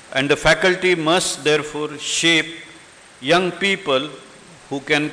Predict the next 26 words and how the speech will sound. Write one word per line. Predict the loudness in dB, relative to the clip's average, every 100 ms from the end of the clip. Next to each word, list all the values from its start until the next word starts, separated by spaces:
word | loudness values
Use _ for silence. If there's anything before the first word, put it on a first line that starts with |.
| 0
confidently | 2 2 0 0 0 0 0
engage | 0 2 0 0 -6
themselves | -6 -2 0 0 -2 -8 -12 -16 -20 -20 -20 -20 -10
with | -8 -2
the | 0
real | 4 4 4
life | 4 2 0 -4
world | -2 -2 -4 -12 -20 -20 -20 -20 -20 -14 -8
and | -6 -2
make | 2 2 2
an | 0
impact | 0 -2 2 2 0 -6 -16 -20 -20 -14
through | -8 -6
their | 0 0 0
engineering, | -2 0 2 4 2 0 -4 -12 -20 -20 -20 -20 -20 -10
technological, | -8 -6 -6 0 0 0 -4 -2 -4 -4 -16 -20 -14 -6
and | -6 -6
innovative | -8 -6 -4 -4 -6 -6 -6
capabilities. | -6 -6 -6 -8 -10 -14 -14 -14 -14 -20 -20 -20 -20 -20 -20 -20 -20 -20 -20 -20 -4
They | 0
should | 2 2
be | 4
able | 4 4 0
to | -2
do | -2 0 0
so | 0 0 0